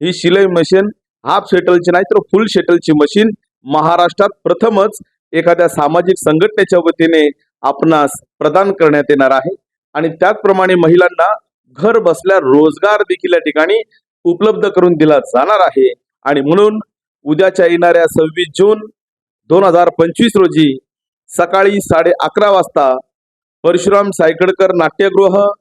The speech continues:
शालिमार, नाशिक या ठिकाणी आपल्या नाशिक जिल्ह्याचे अप्पर जिल्हाधिकारी माननीय बाबासाहेबजी पारदे साहेब यांच्या प्रमुख उपस्थितीमध्ये आणि त्याचप्रमाणे जिल्हा परिषदेचे महिला व बाल कल्याण विभाग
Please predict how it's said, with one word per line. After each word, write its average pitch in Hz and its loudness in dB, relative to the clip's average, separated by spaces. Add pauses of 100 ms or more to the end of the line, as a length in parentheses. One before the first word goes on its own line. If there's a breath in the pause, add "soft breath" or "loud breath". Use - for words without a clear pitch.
(180)
शालिमार, 180 0
नाशिक 156 0 (340)
या 170 -2
ठिकाणी 196 0 (500)
आपल्या 190 0
नाशिक 165 -2
जिल्ह्याचे 180 2 (100)
अप्पर 208 -2
जिल्हाधिकारी 175 0 (340)
माननीय 175 0
बाबासाहेबजी 160 0
पारदे 151 0
साहेब 190 2 (540)
यांच्या 170 0
प्रमुख 180 0 (160)
उपस्थितीमध्ये 170 0 (360)
आणि 165 0
त्याचप्रमाणे 190 0
जिल्हा 190 2
परिषदेचे 180 2 (500)
महिला 170 2
व 185 2
बाल 165 -2
कल्याण 165 2
विभाग 156 0